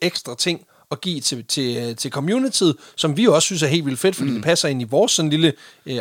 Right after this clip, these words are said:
Speaker 1: egen ego, øh, verden. Men der er selvfølgelig også et element af, at, at, at der skal også være, ligesom være nogen til at købe det.
Speaker 2: Ja.
Speaker 1: Så, så vi, vi, vi holder lige, øh, i
Speaker 2: Så vi
Speaker 1: bremsen, og hvis der, hvis der bliver noget, og der kommer noget på jungletrummerne, så skal I selvfølgelig nok
Speaker 2: Og jeg
Speaker 1: få
Speaker 2: vil
Speaker 1: det at vide.
Speaker 2: faktisk sige, at hvis, øh, hvis I synes, at vi skulle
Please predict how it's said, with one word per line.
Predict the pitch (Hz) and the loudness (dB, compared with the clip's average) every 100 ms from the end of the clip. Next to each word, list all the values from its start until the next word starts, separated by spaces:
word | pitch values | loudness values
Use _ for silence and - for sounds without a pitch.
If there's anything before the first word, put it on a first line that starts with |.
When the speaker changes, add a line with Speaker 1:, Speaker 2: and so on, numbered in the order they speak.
| - | 0
Speaker 1:
egen | 139 185 | 0 0
ego, | - 180 170 123 - - | -2 -2 0 -2 -4 -6
øh, | 139 131 | -4 -2
verden. | 131 151 160 - - - _ | 2 2 0 -8 -20 -20 _
Men | 151 160 165 170 - _ - | 0 4 4 0 -6 _ -2
der | 139 | 2
er | 143 156 | 4 2
selvfølgelig | - - 156 | 0 0 2
også | 143 147 | 2 0
et | |
element | 127 127 147 139 | -2 0 2 0
af, | 127 123 | -2 -4
at, | 120 113 | -6 -8
at, | 120 113 - 110 | -12 -10 -12 -8
at | 127 | -8
der | 113 | -4
skal | 120 - | -2 2
også | 151 | 2
være, | 160 | 2
ligesom | 156 147 | 0 0
være | 139 | 0
nogen | 151 | 2
til | 147 | 0
at | |
købe | - 143 - | 0 -4 -4
det. | 107 _ - | -14 _ 0
Speaker 2:
Ja. | 139 | 4
Speaker 1:
Så, | 139 131 | 6 4
så | 147 175 | 4 2
vi, | 160 190 165 | 0 -2 -4
vi, | 196 190 | -4 -4
vi | 190 | -2
holder | 190 214 202 | 4 6 6
lige, | 170 226 226 175 | 6 4 4 4
øh, | 143 131 104 | 4 0 -2
i | 143 | 2
Speaker 2:
Så | |
vi | 160 | 6
Speaker 1:
bremsen, | 202 285 262 - | 8 6 2 4
og | 185 | 4
hvis | 185 190 | 6 4
der, | 233 - _ | 4 2 _
hvis | 185 202 | 4 6
der | - | 4
bliver | 254 240 | 4 6
noget, | 170 196 | 8 6
og | - | 4
der | 143 | 4
kommer | - 180 | 4 4
noget | 160 | 2
på | 135 | 0
jungletrummerne, | 180 196 - 151 156 | -2 -2 0 0 0
så | 123 139 | 0 -2
skal | - | -2
I | 127 | -4
selvfølgelig | 127 120 127 | -6 -4 2
nok | |
Speaker 2:
Og | 139 | 4
jeg | |
Speaker 1:
få | 135 | 4
Speaker 2:
vil | 123 | 2
Speaker 1:
det | |
at | |
vide. | 131 | 6
Speaker 2:
faktisk | 165 - | 6 6
sige, | 196 190 | 2 0
at | 180 | 0
hvis, | 139 131 - | -2 -4 -2
øh, | 123 120 113 | 0 0 -2
hvis | 127 123 | -4 -4
I | 127 | -2
synes, | - 196 240 - | -2 0 -2 -2
at | 107 | -4
vi | 101 | -8
skulle | - | -4